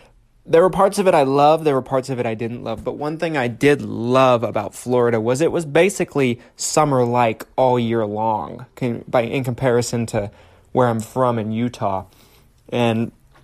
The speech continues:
it's, it's so strange because in Utah, the, the summer seems to be so short. You know, it seems to just come and go so quickly,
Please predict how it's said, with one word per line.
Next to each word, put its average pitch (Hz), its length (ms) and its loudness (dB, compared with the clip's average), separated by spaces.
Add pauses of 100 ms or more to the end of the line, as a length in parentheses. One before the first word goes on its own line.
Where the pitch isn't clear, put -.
(1500)
it's, - 540 0 (300)
it's - 180 0
so 208 100 4
strange 214 540 2
because 147 280 2
in 151 120 0
Utah, 160 440 2
the, 127 260 2 (240)
the 143 80 0
summer 151 560 0 (760)
seems 190 520 -2
to 156 100 0
be 135 160 2
so 127 220 -4
short. - 560 -4 (280)
You 123 140 -6
know, 120 220 -2
it 131 80 -6
seems 156 380 -4
to 139 120 -6
just 127 240 -8
come 135 220 -2
and 131 100 0
go 123 120 4
so 127 180 -4
quickly, 135 500 -2